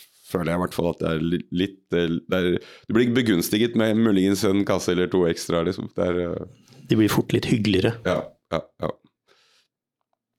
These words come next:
Speaker 2: Du jobbet på Bagatell?
Speaker 1: Ja, så jeg gjorde da min læretid ferdig på Tre Kokker, som var en av de beste restaurantene den gangen. Eh, og så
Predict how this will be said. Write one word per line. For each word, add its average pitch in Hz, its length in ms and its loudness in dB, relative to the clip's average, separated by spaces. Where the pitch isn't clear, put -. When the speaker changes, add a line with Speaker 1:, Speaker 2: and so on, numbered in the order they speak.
Speaker 2:
Du 151 80 6
jobbet 131 420 2
på 113 120 4
Bagatell? 120 440 2
Speaker 1:
Ja, 90 160 2
så 101 180 0
jeg 101 420 2
gjorde 104 440 4
da 92 120 4
min 90 560 2
læretid 82 520 0
ferdig 82 360 -2
på 80 120 -2
Tre 98 140 0
Kokker, 160 340 -2
som 123 160 2
var 95 360 2
en 90 280 2
av 90 140 0
de 90 100 2
beste 87 280 -2
restaurantene 85 520 0
den 87 160 0
gangen. 110 380 0
Eh, 92 400 2
og 85 200 0
så 87 200 0